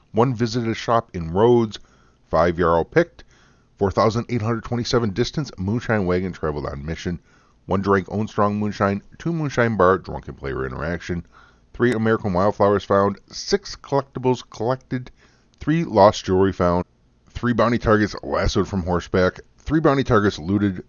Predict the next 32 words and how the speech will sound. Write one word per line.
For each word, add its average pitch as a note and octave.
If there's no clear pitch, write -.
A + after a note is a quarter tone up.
two -
bounty D#3+
targets C#3
tagged C3
with B2
tracking B2+
arrow, B2+
fifteen D3
thousand B2+
eight D#3+
hundred A2+
thirty-eight G2+
distance F2
delivery E2
wagon D#2+
traveled D#2+
on D#2
mission, G#2+
two F3+
goods D#3+
sold D3+
to C#3
distant C3
buyer, C3+
and E3+
seven F#2
medium E2+
animal B1+
carcasses -
donated C3
to -
Crips. -